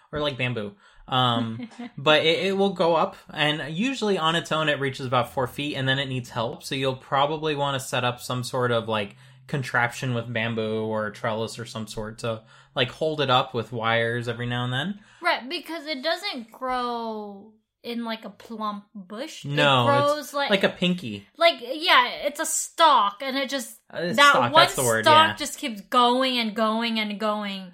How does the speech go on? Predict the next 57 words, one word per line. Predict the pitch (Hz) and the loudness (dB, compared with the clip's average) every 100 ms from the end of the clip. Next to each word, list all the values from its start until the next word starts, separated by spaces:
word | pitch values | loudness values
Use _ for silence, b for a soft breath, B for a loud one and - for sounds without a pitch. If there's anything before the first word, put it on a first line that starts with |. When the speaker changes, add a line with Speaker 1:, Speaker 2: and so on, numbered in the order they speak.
| b | b
Speaker 1:
And | 151 156 | 0 4
then | 175 | 6
when | 175 | 6
it | 175 | 6
gets | 175 175 | 4 0
tired, | - 170 180 196 | 6 10 10 8
it, | 170 | 4
like, | 160 151 131 - _ _ _ | 6 6 6 0 _ _ _
splinters | - - - 170 170 156 | -16 -6 2 2 4 2
from | - 147 | 0 0
there, | 139 139 | 4 4
and | 131 | 4
it | 131 | 0
makes | 127 - | -2 -2
new | 151 | -2
stalks | 131 - 135 123 - | -2 0 2 2 -2
coming | - 131 123 | -8 -6 -4
at | 120 | 0
Speaker 2:
Yeah. | 285 247 | 4 6
Speaker 1:
ninety | 196 180 | 4 0
degree | 117 117 | -2 -2
angles. | 110 104 101 - B B | -4 -8 -12 -16 B B
Speaker 2:
And, | 349 370 | 0 2
and | 339 339 | -2 2
Speaker 1:
Yeah. | 254 330 302 | 4 4 2
Speaker 2:
they're, | 254 | 0
they're | 330 | -2
spiky. | 330 - - _ 240 269 302 - 196 170 _ | -2 -8 -12 _ -4 -4 -4 -8 -10 -12 _
They're | 214 135 | -2 2
Speaker 1:
Yeah, | 131 | 4
Speaker 2:
very | 123 123 127 | 4 4 4
Speaker 1:
yeah. | 110 | 2
Speaker 2:
spiky. | 101 254 247 240 202 - | -2 -4 -4 -6 -12 -14
Speaker 1:
So | - 143 | -10 0
that's | 151 170 | 2 4
what | |
I | 175 | 2
was | |
gonna | 170 147 | 0 -2
say. | 170 123 | 2 2
So, | 104 - 131 120 120 120 b b | 0 -2 0 0 -2 -6 b b
so | - 143 | -4 -2
a | |
raspberry | 123 143 202 226 202 | 2 2 0 -2 -4
plant | 180 143 131 | -4 -4 -6
can | 143 | -8
propagate | 127 135 139 156 | -4 -4 -4 -4
in | 139 | -2
one | 131 131 | -2 -2
of | 123 | -4
two | 143 | -4
ways. | 127 110 104 | -2 -2 -4
One, | 123 135 165 190 | -6 0 0 2
it | 147 | 0
either | 151 147 170 | -2 -4 -4
puts | - 160 | -8 -10
its | 139 - - - | -10 -10 -14 -14